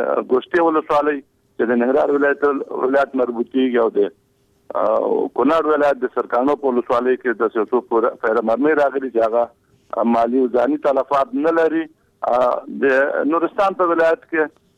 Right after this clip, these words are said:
چې هلته سرحدي پولیس، آ، د، آ، برګمټال او د کامدیش په ولسوالیو کې میشت دي، هلته وضعیت ښه ده. صرف د مخالفینو له خوا نه زموږ په جزه تامونو باندې وخت ناوخته حملې کېږي چې زموږ سربازانو، ساتلمنان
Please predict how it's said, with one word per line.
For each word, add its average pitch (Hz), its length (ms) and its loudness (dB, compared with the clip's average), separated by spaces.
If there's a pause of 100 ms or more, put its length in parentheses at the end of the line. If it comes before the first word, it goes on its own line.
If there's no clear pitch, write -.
چې 147 80 2
هلته 143 300 0
سرحدي 139 320 0
پولیس، 135 440 0
آ، 120 320 2
د، 107 140 -4 (580)
آ، - 160 -2
برګمټال 131 760 0
او 151 80 0
د 139 80 -2
کامدیش 139 560 -2
په 147 80 0
ولسوالیو 135 560 2
کې 127 180 -2
میشت 165 440 2
دي، 151 120 2 (480)
هلته 123 260 0
وضعیت 131 380 0 (120)
ښه 160 80 -2
ده. 143 240 0 (400)
صرف 143 160 2
د 139 60 0
مخالفینو 135 680 0
له 127 80 -4
خوا 135 220 0
نه 123 100 2
زموږ 123 460 -2
په 123 200 0 (400)
جزه 123 260 0
تامونو 135 440 0
باندې 120 260 0
وخت 120 260 -2
ناوخته 151 480 0
حملې 143 240 0
کېږي 139 260 -2
چې 120 160 -4
زموږ 127 260 2
سربازانو، 123 500 0
ساتلمنان 123 680 0